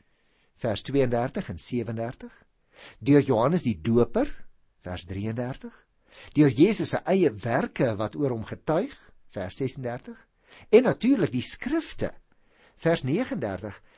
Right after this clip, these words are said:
en Moses word ook genoem as 'n getuie in vers sesenveertig, wat vertel reeds in die Ou Testament wie die Here Jesus is. Kom ek gaan nou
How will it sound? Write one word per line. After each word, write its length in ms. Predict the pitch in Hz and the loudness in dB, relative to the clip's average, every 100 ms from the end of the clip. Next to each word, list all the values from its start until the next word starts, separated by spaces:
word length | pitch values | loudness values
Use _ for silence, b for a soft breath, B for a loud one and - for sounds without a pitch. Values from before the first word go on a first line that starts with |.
| b - | b -4
en 360 | 131 139 131 - - | 0 0 0 -8 -12
Moses 580 | 92 123 135 135 123 | -2 4 4 4 -4
word 220 | 113 104 - | -6 -8 -4
ook 200 | 131 - | -4 -4
genoem 320 | 110 110 110 | -8 -8 -8
as 200 | 101 - | -10 -10
'n 40 | 85 | -10
getuie 580 | 95 - 110 104 95 - _ | -8 -4 -2 -4 -6 -14 _
in 120 | 104 | -14
vers 240 | 92 101 - | -8 -8 -4
sesenveertig, 680 | 131 98 - 90 80 82 - B B B | -4 -4 -8 -10 -10 -12 -14 B B B
wat 180 | 117 113 | -6 -6
vertel 560 | - - 117 95 101 - _ - | -8 -4 -4 -2 -6 -12 _ -10
reeds 420 | 113 190 185 131 | -2 0 0 -2
in 60 | |
die 120 | 127 190 | -6 -4
Ou 100 | 170 | -2
Testament 580 | 110 - 101 95 - _ b b b | -2 -6 -10 -10 -12 _ b b b
wie 340 | 90 87 143 143 | -18 0 2 2
die 160 | 117 | 0
Here 100 | 101 | -4
Jesus 440 | 90 95 82 95 - | -8 -10 -8 -10 -12
is. 420 | 71 - - - _ _ _ B B B B | -12 -12 -12 -14 _ _ _ B B B B
Kom 140 | 214 320 | -2 -2
ek 140 | - | -2
gaan 160 | 208 | -2
nou 80 | 143 | 0